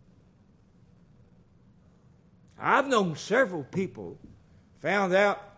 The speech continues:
I've got Jewish blood, I'm gonna start living like a Jew. You don't have to.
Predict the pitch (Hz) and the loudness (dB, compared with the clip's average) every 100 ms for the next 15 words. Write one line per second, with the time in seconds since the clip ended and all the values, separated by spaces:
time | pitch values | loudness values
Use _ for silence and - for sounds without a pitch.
0 | - - 151 185 175 - 139 170 190 139 | -20 -10 -6 -4 -4 -4 0 2 4 0
1 | - 175 208 165 156 - _ _ _ _ | -2 -2 0 -2 -6 -12 _ _ _ _
2 | _ _ _ _ _ _ 107 165 175 139 | _ _ _ _ _ _ -6 -6 -6 -4
3 | 165 165 - - _ - 131 151 143 151 | -2 -2 -4 -16 _ -8 -4 -4 -6 -10
4 | 143 127 123 190 117 - - 135 190 180 | -12 -14 -12 -12 -12 -16 -14 -8 -2 -2
5 | 175 127 185 185 - 185 135 | -4 -8 -10 -10 -6 -4 -4